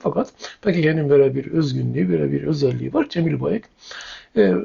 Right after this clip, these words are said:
P K K'nın ikinci adamı olarak bilinir. Bu konuda Öcalan'dan sonra da en etkili P K K üzerinde, P K K kitlesi üzerinde en etkili siyasi şahsiyetlerden biridir. Dolayısıyla söyledikleri de önemlidir, ciddiye de alınması gerekir.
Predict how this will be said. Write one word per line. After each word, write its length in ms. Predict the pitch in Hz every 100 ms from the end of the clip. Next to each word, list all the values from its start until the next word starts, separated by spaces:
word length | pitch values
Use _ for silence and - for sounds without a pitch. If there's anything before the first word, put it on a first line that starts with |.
| -
P 120 | 240
K 120 | 135
K'nın 240 | - 196 247
ikinci 340 | - 185 175
adamı 280 | 147 143 139
olarak 440 | 139 139 135 131
bilinir. 300 | 160 139 175
Bu 160 | 254 -
konuda 320 | 185 156 139
Öcalan'dan 440 | 175 190 151 123
sonra 280 | 123 - 143
da 80 | 330
en 140 | 427
etkili 460 | 190 143 - 208 330 -
P 120 | - 220
K 100 | 180
K 120 | 170
üzerinde, 520 | 127 123 131 123 185
P 160 | 208 202
K 40 |
K 120 | -
kitlesi 420 | - - 127 -
üzerinde 500 | 135 139 135 131 208 - - - - - -
en 100 | 262
etkili 360 | 190 - 214
siyasi 480 | - 214 196 - 330 - _ _ _
şahsiyetlerden 920 | - 254 262 - 214 220 202 180 170
biridir. 360 | 139 139 302 285
Dolayısıyla 640 | 233 240 214 254 240 - - - - - -
söyledikleri 640 | - 277 269 220 208 220 285
de 60 |
önemlidir, 580 | 320 247 247 214 185 330
ciddiye 420 | 160 185 180 202
de 40 | 185
alınması 680 | 160 170 170 151 - 320 - -
gerekir. 560 | 190 190 175 143 -